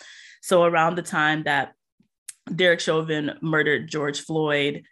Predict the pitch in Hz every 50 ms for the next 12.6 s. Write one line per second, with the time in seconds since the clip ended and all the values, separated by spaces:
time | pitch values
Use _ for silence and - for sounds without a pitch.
0 | _ _ _ _ _ _ _ _ - 165 165 156 156 151 147 143 160 - - -
1 | - 185 185 185 185 185 175 175 170 165 165 160 151 - - _ _ _ _ _
2 | - - 202 190 190 190 185 175 170 170 165 160 160 151 - 135 147 151 156 151
3 | 147 143 143 143 143 147 143 - - 147 139 143 143 143 - - 151 151 147 147
4 | 143 143 143 - - - - - - - - - - - _ _ _ _ - -
5 | 185 170 170 170 160 156 - 175 165 156 160 - - 180 170 170 - 165 165 208
6 | 240 226 220 214 208 208 - - 190 185 180 180 185 180 - - 151 151 147 147
7 | 143 139 143 - - _ _ _ _ _ _ _ _ _ _ _ _ - - _
8 | - - - 170 170 165 - 202 196 202 185 - - 185 165 165 170 165 165 160
9 | 156 151 151 151 147 143 - _ _ _ _ _ _ - - - 120 - - -
10 | - - 190 202 - - 185 180 180 185 180 175 - - 170 160 160 160 160 160
11 | - - 170 160 160 - 156 156 156 151 151 139 - - _ - 156 151 135 -
12 | 147 147 147 139 135 135 135 143 143 139 -